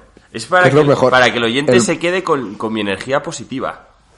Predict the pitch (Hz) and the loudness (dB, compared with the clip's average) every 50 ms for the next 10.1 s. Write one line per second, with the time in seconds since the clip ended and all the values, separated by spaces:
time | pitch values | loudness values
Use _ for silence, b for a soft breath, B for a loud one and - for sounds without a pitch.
0 | b b b b b b b b - 110 110 104 101 113 143 170 175 185 160 165 | b b b b b b b b -2 0 0 0 2 2 2 2 2 2 4 4
1 | 170 180 175 - 165 156 - - 185 185 165 147 143 151 160 156 147 - 107 95 | 4 4 4 2 -2 -4 -4 -6 -10 -6 -6 -4 -4 -4 -2 -2 -2 -2 -4 -8
2 | 98 90 87 87 - 107 104 104 98 95 98 98 92 90 87 - 156 165 - - | -8 -6 -6 -6 -6 -6 -6 -6 -6 -6 -6 -6 -6 -6 -4 -2 -4 -4 -4 -2
3 | - 139 135 135 123 117 101 95 92 90 82 - 135 151 151 139 131 127 127 120 | 0 0 0 0 0 -2 -6 -8 -8 -10 -12 -12 -12 -12 -6 -4 -2 -2 -2 -4
4 | 110 - 98 95 95 87 95 95 101 98 95 92 85 78 95 123 135 135 123 113 | -8 -12 -16 -16 -12 -12 -12 -10 -8 -8 -8 -8 -8 -8 -6 -2 -2 -2 -2 -4
5 | - - - 131 120 - - - b b b b b b b 113 113 120 151 180 | -6 -4 -4 -4 -4 -4 -10 -20 b b b b b b b -4 -2 -2 0 -2
6 | 202 196 196 - 170 147 135 - 120 104 95 90 - - B B B B B B | -2 -2 -4 -4 -4 0 2 2 2 2 0 -2 -6 -16 B B B B B B
7 | B B 127 131 131 123 - 117 - 120 117 - 196 190 160 143 135 - 185 - | B B -4 -4 -4 -4 -6 -10 -12 -10 -6 -4 -2 -2 0 -2 -4 -4 -4 -4
8 | 214 214 208 208 202 202 - 202 190 185 - - 180 175 180 180 170 175 175 165 | -4 -2 -2 -4 -6 -4 -6 -8 -8 -8 -6 -6 -4 -2 0 -2 -2 -2 -2 -6
9 | 160 175 165 - 165 151 151 156 - - 160 160 165 160 147 110 85 78 - - | -8 -8 -6 -6 -6 -4 -4 -6 -6 -4 -2 -2 0 -2 -2 -4 -6 -10 -12 -18
10 | - | -20